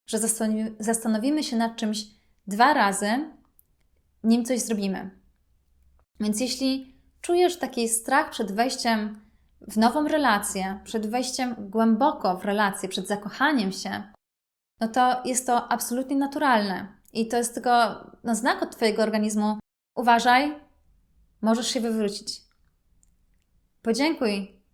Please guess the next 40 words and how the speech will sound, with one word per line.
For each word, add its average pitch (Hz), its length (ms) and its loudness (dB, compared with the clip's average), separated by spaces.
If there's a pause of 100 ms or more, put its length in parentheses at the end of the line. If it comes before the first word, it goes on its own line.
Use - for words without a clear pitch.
(180)
tej 220 220 0
emocji, 226 480 2
że 202 100 -2
do 208 80 -2
ciebie 220 240 0
przyszła, 202 640 -6 (200)
no 220 80 -2
bo 226 100 -2
to 247 100 -2
jest, 254 380 -2 (380)
mówię, 208 200 -2
znak 269 320 0
od 233 100 -6
twojego, 226 800 0 (460)
od 220 220 -8
twojego 240 320 0
umysłu, 226 500 0 (600)
że 220 380 4
on 262 180 2
pamięta, 220 640 2
że 208 120 -6
on 226 160 0
o 269 60 -4
ciebie 262 260 -2
dba, 196 480 2 (360)
ale 220 360 4
w - 80 -14
pewnym 339 380 2
momencie 233 560 0
musisz 226 420 2
się - 180 -6
z - 100 -4
tą 233 200 -2
emocją 220 640 -2
pożegnać, 226 580 -4 (440)
bo 220 300 4
jest 254 360 0
oczywiście 226 500 -4
moment, 233 500 0
kiedy 214 560 -2